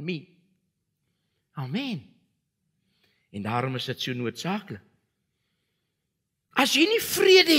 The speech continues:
het nie, het jy uit sy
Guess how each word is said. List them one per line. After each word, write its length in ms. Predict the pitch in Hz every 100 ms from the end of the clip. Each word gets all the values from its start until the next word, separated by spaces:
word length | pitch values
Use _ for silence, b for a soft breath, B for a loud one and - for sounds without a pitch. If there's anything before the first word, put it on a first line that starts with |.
| 247
het 160 | 220 208
nie, 400 | 143 - b b b b _ _ _ 117
het 240 | 202 - 147
jy 560 | 196 247 220 143 - - _ _ _ _ _
uit 240 | 185 -
sy 320 | - 185 160